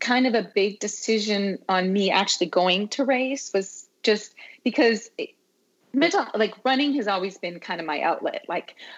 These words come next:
okay, you know, even with kids, I'm like, "Oh my gosh, these kids are driving me bonkers. I'm gonna go for a run."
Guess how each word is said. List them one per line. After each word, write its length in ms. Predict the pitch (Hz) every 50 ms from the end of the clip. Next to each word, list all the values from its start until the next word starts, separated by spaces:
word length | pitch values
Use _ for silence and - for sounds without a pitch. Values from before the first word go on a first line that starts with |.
| - -
okay, 540 | 226 247 - 285 233 175 135 - - - - _ - - - - - _ _ _ -
you 80 | 269
know, 240 | 214 131 135 160 - -
even 200 | 190 190 208 196
with 120 | 185 185
kids, 260 | - - 262 196 -
I'm 80 | - -
like, 160 | 165 - - -
"Oh 80 | 202
my 100 | 196 185
gosh, 300 | 185 180 156 139 - -
these 180 | - 180 165 -
kids 180 | - 190 170
are 60 | 185 170
driving 240 | - 151 175 180
me 60 | 175 -
bonkers. 360 | 180 165 165 - 147 147 -
I'm 60 | 180
gonna 140 | 202 180 180
go 180 | 175 160 175
for 140 | 180 - 175
a 20 | 175
run." 280 | 180 185 175 160 185